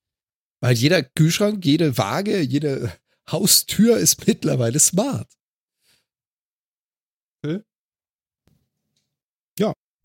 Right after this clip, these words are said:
Speaker 3: sehe ich, sehe ich genauso. Man muss echt gucken, äh, wie, wie man das hinkriegt. Und viel, es geht ja auch jetzt, wie gesagt, mit Streaming-Sticks und Co. und auch anderen Sachen, House Automation.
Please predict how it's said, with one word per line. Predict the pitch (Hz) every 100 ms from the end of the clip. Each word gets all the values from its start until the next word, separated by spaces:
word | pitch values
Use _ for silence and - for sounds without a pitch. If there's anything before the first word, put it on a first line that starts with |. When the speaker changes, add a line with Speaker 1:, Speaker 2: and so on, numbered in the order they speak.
| _ _ 120
Speaker 3:
sehe | 135
ich, | - _
sehe | 131
ich | 131
genauso. | 147 143 95
Man | 101
muss | 117
echt | 123 139
gucken, | - - 160 139 -
äh, | - 120
wie, | 131 123
wie | 131
man | 135 135
das | 127 123 - - -
hinkriegt. | 156 - 104
Und | 117
viel, | - 175
es | 185 -
geht | 165 180
ja | 139
auch | 147
jetzt, | 165 -
wie | 160
gesagt, | 147 135
mit | 135
Streaming-Sticks | - 156 156 - 151
und | 147
Co. | - 151 151 - _ - -
und | 127
auch | 135
anderen | 98 147 160
Sachen, | 151 143 147
House | 135 143
Automation. | 143 139 135 139 147